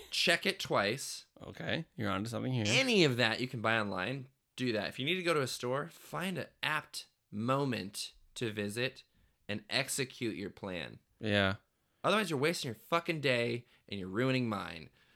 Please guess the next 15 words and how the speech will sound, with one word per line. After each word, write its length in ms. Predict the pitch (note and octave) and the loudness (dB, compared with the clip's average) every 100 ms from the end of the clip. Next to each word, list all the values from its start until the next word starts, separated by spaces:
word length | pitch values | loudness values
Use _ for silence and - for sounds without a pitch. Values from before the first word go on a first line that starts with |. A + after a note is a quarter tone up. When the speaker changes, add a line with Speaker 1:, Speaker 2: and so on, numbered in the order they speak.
| _ _ _ _ | _ _ _ _
Speaker 2:
That's 220 | C3+ C3+ | 6 6
my 120 | D3 C#3 | 6 6
rant. 520 | C#3+ A#2+ G#2 - - | 6 4 2 -4 -6
<laughs> 80 | - | -6
Speaker 1:
So 140 | - C3 | 0 4
you're 220 | B2 B2 | 6 8
out 180 | A#2 C3 | 10 12
on 180 | C3 C3 | 10 10
window 360 | A#2+ A2+ G#2 G#2 | 8 8 6 6
shoppers 520 | - G2 - G2 F#2+ | 6 4 4 0 0
at 120 | F#2 | -2
Christmas 400 | - F#2 - - | -2 -6 -8 -12
time. 220 | - - - | -12 -10 -2
Speaker 2:
Get 220 | G3+ A3+ | 4 10
out. 500 | F3+ A#3 C#4 - | 12 12 10 4